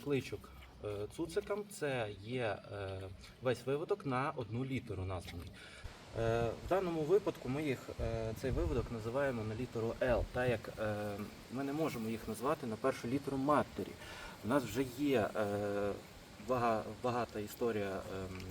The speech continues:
з цуциками від іншої собаки на цю букву.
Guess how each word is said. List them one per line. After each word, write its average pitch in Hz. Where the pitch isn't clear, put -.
з -
цуциками 165
від 120
іншої 113
собаки 104
на 107
цю 139
букву. 113